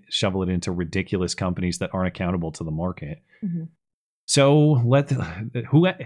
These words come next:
Speaker 1: whoever figures it out, like, if someone completely revolutionizes the vehicle world in the way that, you know, Henry Ford did back, uh, a century ago, they're gonna make a lot of money, and they should. And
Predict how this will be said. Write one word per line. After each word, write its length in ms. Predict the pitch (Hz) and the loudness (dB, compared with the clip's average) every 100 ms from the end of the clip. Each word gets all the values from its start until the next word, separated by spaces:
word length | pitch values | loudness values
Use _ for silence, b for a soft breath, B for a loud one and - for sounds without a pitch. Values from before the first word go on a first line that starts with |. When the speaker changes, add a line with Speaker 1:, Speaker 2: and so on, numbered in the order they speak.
| - | -10
Speaker 1:
whoever 340 | - 160 247 294 | 4 4 4 0
figures 440 | - 226 196 156 | 2 2 4 4
it 100 | 127 | 4
out, 260 | 196 101 110 | 2 0 0
like, 140 | 117 | 2
if 100 | 123 | 2
someone 520 | - 196 233 151 117 - - _ _ _ _ _ _ _ _ - - | 2 2 4 4 2 -6 -20 _ _ _ _ _ _ _ _ -12 2
completely 500 | 151 - 240 202 170 | 2 4 2 4 4
revolutionizes 920 | 160 147 139 151 - 131 117 104 101 | 6 4 6 6 6 4 4 2 2
the 80 | 101 | 2
vehicle 420 | 110 123 120 101 | 4 4 4 2
world 300 | 107 113 107 | 4 4 4
in 60 | |
the 80 | 101 | 2
way 200 | 98 107 | 2 4
that, 180 | 104 98 - | 4 2 0
you 80 | 101 | 0
know, 60 | |
Henry 280 | 95 120 120 | 4 4 4
Ford 340 | 117 117 120 | 4 2 2
did 240 | 95 95 92 | 2 0 0
back, 380 | 98 101 101 107 | 0 0 0 0
uh, 320 | 98 92 90 b b b | 2 2 -2 b b b
a 80 | 101 | -4
century 460 | - 131 127 104 85 | 0 2 2 2 0
ago, 380 | 73 65 180 - _ _ _ _ _ _ _ _ _ _ _ - | -4 -4 -6 -8 _ _ _ _ _ _ _ _ _ _ _ 2
they're 240 | 120 147 | 6 6
gonna 120 | 185 | 6
make 160 | 170 156 | 6 6
a 40 | |
lot 160 | 165 175 | 6 4
of 60 | |
money, 240 | 180 269 143 | 4 4 4
and 80 | 113 | 6
they 80 | |
should. 400 | 123 180 240 - - _ - | 4 4 2 0 -6 _ 0
And 380 | 117 120 110 | 4 4 4